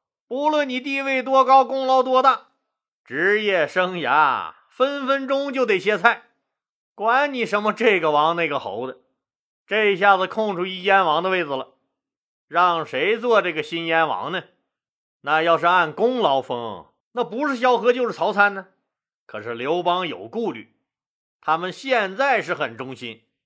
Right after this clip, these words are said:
可是一旦有了权以后呢？不行，得封自己刘姓的子弟为王，可这也得有个过渡吧，否则意图太明显了。那既有异姓的军功，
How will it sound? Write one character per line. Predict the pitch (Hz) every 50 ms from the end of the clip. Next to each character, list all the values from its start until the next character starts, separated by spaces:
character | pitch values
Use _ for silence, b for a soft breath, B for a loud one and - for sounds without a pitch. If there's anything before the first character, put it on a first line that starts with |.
| _ _ _ _ _ _ _ _ _ _
可 | - 214
是 | 214 254 254
一 | 226 226 247 277 285
旦 | 285 277 269 254
有 | 226 185 180 190
了 | 226
权 | 226 226 - 226 262 269 220
以 | 196
后 | - 269 277 262
呢？ | 233 214 - _ _ _ _ _ _ _ _ _ _ _ _ _ _ _ _ -
不 | 123 131
行， | - 135 131 156 - _ _ _ _ _ _ _ _ _ _ _ _ _ _ -
得 | 135 139 147 165 170
封 | 160 202 214 220 220
自 | 220 240 262 240 208
己 | 156 143 131 151 165
刘 | 151 151 165 196 247 285 285
姓 | 233 285 285 254
的 | 208 190
子 | - 156 147 151
弟 | 180 196 170
为 | 170 175
王， | 165 135 127 165 - - _ _ _ _ _ _ _ _ _ _ _ _ _ _ _ _
可 | - 139
这 | 165 214 208
也 | 196 196 214 226
得 | 220 220 220
有 | 202 170 160
个 | 170 180
过 | 185 226 226 214
渡 | 196 233 226 202
吧， | 180 170 165 - _ _ _ _ _ _ _ _ _ _ _ -
否 | 117 127 147 151 151
则 | 156 180 208
意 | 220 220 233 226 202 170
图 | - 175 196 233 226
太 | - - 262 269 220 180 160 139
明 | 131 135 139 143
显 | 139 139 - -
了。 | 87 95 98 - _ _ _ _ _ _ _ _ _ _ _ _ _ -
那 | 143 151 160
既 | 156 - 214 220 208 180
有 | 151 143 143 160 185
异 | 208 226 220 214 185
姓 | 170 220 214
的 | 185 170
军 | 147 165 190 196 190
功， | 190 190 190 185 175 156 120 -